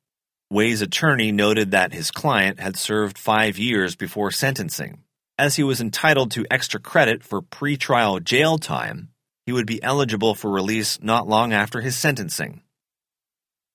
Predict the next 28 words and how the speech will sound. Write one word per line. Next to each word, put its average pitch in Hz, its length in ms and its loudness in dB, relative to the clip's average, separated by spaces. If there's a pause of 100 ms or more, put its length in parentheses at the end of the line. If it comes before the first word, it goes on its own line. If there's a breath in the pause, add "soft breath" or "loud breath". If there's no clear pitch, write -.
(140)
Sure 143 240 2
enough, 117 360 0
the 101 120 -4
judge's 110 380 0
sentence 127 540 -2
will 104 160 -2
allow 101 320 4
Wei, 95 460 4 (100)
perhaps 92 400 -2
the 104 100 -4
world's 95 380 -2
most 95 280 -4
financially 92 680 -4
successful 104 680 -4
convicted 101 600 -4
child 92 340 -2
pornographer, 107 840 -2
to 110 100 -12
be 110 140 -2
a 92 60 -2
free 127 280 -6
man 117 400 0
as 87 220 -4
early 113 320 -2
as 90 160 -2
January 101 580 -2
twenty 85 340 -6
eighteen. 87 600 -6